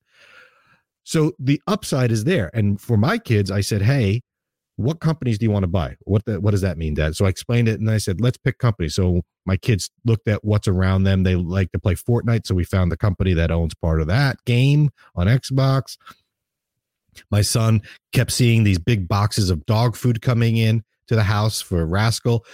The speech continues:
and he's like, "I'd love to, uh, I'd love to buy that company that makes that because we spend a lot of money on that." And so we did that, right? Which is a lot better than this, right? I think it's a lot better than this. Even if that account goes down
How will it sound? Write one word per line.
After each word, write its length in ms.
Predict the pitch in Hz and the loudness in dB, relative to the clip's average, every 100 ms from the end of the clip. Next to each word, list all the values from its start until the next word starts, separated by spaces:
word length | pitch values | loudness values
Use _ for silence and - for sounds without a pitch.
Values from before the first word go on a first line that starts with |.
| - - | -20 -6
and 120 | 92 | 0
he's 160 | 98 85 | 0 0
like, 140 | 87 - | -2 -2
"I'd 180 | 107 85 | -4 0
love 240 | 104 104 | 0 -2
to, 360 | - 104 95 92 | -2 0 2 2
uh, 240 | 90 87 90 _ _ - | 0 0 -2 _ _ -4
I'd 100 | 92 | 0
love 200 | 113 - | 0 0
to 80 | |
buy 500 | 87 98 101 98 98 90 _ - | -2 0 0 2 0 -2 _ -4
that 220 | 113 123 | -2 0
company 380 | - 90 90 85 | -2 -2 -2 0
that 160 | 90 87 | 0 0
makes 240 | 101 90 | -2 0
that 220 | 131 113 90 | -2 -2 -2
because 220 | 87 - | -4 0
we 80 | 104 | -2
spend 260 | - 98 | 0 0
a 40 | 98 | 0
lot 160 | 147 | 2
of 60 | 107 | 0
money 300 | 117 110 110 | 2 2 2
on 180 | 95 82 | 0 -4
that." 220 | 76 67 _ _ - - _ - | -8 -12 _ _ -20 -20 _ -2
And 300 | 117 110 104 | 0 0 0
so 140 | 107 | 2
we 140 | 98 | 2
did 240 | 92 113 107 | 2 -2 0
that, 320 | 247 98 - - - - | 0 0 -2 -14 -12 0
right? 240 | 117 135 - _ | 0 0 -8 _
Which 160 | 143 143 | -2 0
is 80 | 147 | 0
a 40 | |
lot 180 | 180 180 | 0 0
better 180 | 196 185 | 0 0
than 140 | 170 | 2
this, 380 | 196 110 - - - _ _ _ | 0 -2 -6 -14 -16 _ _ _
right? 140 | 120 147 143 - | 0 0 -4 -4
I 80 | 156 | -2
think 160 | 180 | 0
it's 80 | 135 | 0
a 40 | 139 | 0
lot 200 | 160 147 | -2 -2
better 180 | 170 165 | 0 0
than 160 | 160 | 2
this. 300 | 151 82 - | 0 -2 -4
Even 220 | 170 196 233 | -2 0 0
if 120 | - | 0
that 180 | 180 - _ _ _ _ _ _ - | -2 -2 _ _ _ _ _ _ -12
account 300 | - - 160 | -6 -2 -2
goes 180 | 147 143 | 0 -2
down 300 | 110 131 135 | 0 0 0